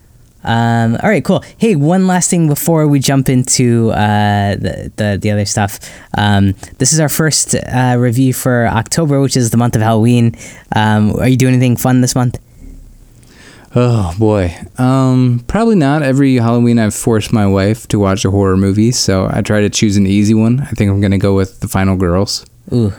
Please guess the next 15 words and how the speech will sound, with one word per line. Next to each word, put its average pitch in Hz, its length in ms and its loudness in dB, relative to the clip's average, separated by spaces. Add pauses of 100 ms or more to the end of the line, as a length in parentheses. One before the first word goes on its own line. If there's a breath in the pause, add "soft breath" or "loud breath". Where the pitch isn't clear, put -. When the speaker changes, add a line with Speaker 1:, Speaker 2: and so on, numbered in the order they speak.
Speaker 1:
yeah, 101 240 0
that's 92 160 -4
a - 20 -6
good - 160 -6
one. 92 140 -4 (720 soft breath)
That's - 140 -6
a 98 40 2
Speaker 2:
And, 92 160 2
Speaker 1:
good 95 60 2
one. 92 60 2
Speaker 2:
uh, 92 400 0 (800)
my 120 120 2
kid 123 400 0
loves 104 320 0
it, 104 160 0